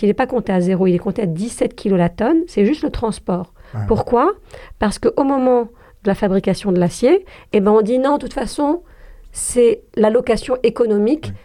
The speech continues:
Speaker 1: c'est, euh, c'est l'acier qui coûte, donc on met tout le C O deux. Mais en fait, c'est faux.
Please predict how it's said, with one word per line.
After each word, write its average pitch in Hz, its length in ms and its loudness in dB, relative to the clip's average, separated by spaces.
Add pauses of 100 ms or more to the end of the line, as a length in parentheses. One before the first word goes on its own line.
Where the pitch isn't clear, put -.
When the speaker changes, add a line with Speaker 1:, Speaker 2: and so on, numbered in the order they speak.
(120)
Speaker 1:
c'est, 220 480 0 (480)
euh, 185 300 2
c'est 196 160 0
l'acier 214 320 0
qui 208 100 -4
coûte, 349 400 -2
donc 208 220 2
on 226 80 2
met 220 100 4
tout 302 180 -2
le 285 60 -2
C - 160 0
O 226 120 2
deux. 170 220 -4 (360)
Mais 190 60 0
en 190 60 0
fait, 349 200 2
c'est - 120 -2
faux. 302 280 -2